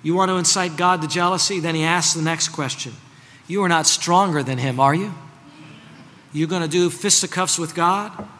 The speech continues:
You're gonna cite him to jealousy? You ever seen a jealous man when his wife has been violated? Have you ever looked in the eyes of a man whose wife has been violated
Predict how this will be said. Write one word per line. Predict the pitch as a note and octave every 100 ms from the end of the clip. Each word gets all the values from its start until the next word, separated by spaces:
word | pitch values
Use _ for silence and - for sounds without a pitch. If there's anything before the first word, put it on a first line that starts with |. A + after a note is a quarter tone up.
| - - - -
You're | D#3+
gonna | F3
cite | C#3+ - F#3 F#3
him | D#3+ F#3
to | F3+
jealousy? | F3+ F3+ F#3 - G#3+ F3 - - - - - -
You | E3+
ever | F#3
seen | - G#3 G3+
a | D#3+
jealous | C3 E3 F#3 F#3
man | F3 E3+ F#3+ A3 A3 - - - _ _ _ -
when | D#3+ E3
his | C#3
wife | C#3 F3 G3
has | F3 C3
been | D3+ C#3+
violated? | D3 E3+ F#3+ G3+ G3 D#3+
Have | C3
you | D#3
ever | F3 D#3+ -
looked | F#3 G3
in | G3
the | D#3+ D3
eyes | E3 F#3 D3+
of | C3+
a | B2+
man | C3+ D#3 E3 F#3+ F#3 - - - - - - -
whose | D#3+ C3
wife | C3+ D#3+ F3+
has | D#3 B2
been | C#3
violated | C3 C#3 D#3+ G3 G#3+ A3